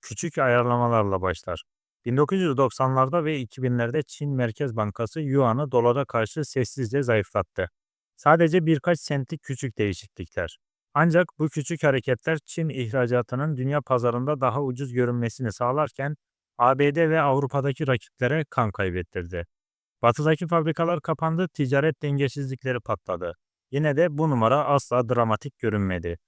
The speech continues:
Sadece para birimi grafiklerinde gizlenmiş teknik politika değişiklikleriydi. Perde arkasında Pekin dolar alıp Birleşmiş Milletler'e sattı.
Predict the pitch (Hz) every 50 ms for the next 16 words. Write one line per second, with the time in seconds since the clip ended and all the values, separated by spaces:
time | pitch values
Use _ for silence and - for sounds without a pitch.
0 | _ _ _ _ _ - - 151 175 170 170 147 156 190 170 - - 143 147 160
1 | 147 143 139 135 139 151 147 - 139 131 123 - - - - 131 123 120 131 135
2 | 151 147 127 131 123 117 117 123 123 135 147 - - - 135 123 110 - 120 110
3 | - _ 127 127 123 120 - - 147 143 120 123 117 110 - - - _ - 120
4 | - - 117 104 104 101 92 87 90 85 82 - _ _ _ _ _ _ _ _
5 | _ _ _ _ _ _ _ _ - 127 135 143 175 190 185 160 - 156 143 123
6 | 147 156 165 180 165 - - 156 143 - 165 165 160 143 147 143 151 151 143 131
7 | 135 156 147 - - 127 135 139 - - 160 143 - 143 135 127 120 - - 127
8 | 120 113 - - 95 87 - - 87 85 85